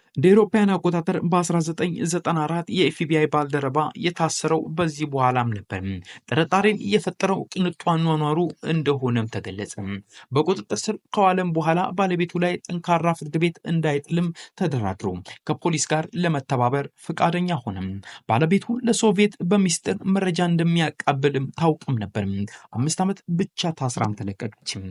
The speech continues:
በሲአይኤ ውስጥ በከፍተኛ አመራር ደረጃ ያለ ለሁለት ሀገራት የመሰለል ግንባር ቀደም የሆነው አልድሪች ሃሜስ ነው። ሚስጥራዊ መረጃ አሳልፎ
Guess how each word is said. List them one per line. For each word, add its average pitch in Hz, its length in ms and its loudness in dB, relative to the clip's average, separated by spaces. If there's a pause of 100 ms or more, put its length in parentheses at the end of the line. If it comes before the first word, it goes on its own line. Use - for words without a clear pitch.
(260)
በሲአይኤ 190 340 2
ውስጥ 208 300 0
በከፍተኛ 196 560 -2
አመራር 180 360 2
ደረጃ 165 260 -2 (120)
ያለ 156 260 0 (280)
ለሁለት 117 360 0
ሀገራት 180 400 0
የመሰለል 180 560 -2
ግንባር 170 400 0
ቀደም 160 300 -2
የሆነው 156 360 -2
አልድሪች 143 480 -2
ሃሜስ 120 400 0
ነው። 98 160 -8 (400)
ሚስጥራዊ 180 360 4 (180)
መረጃ 202 340 4
አሳልፎ 180 460 -2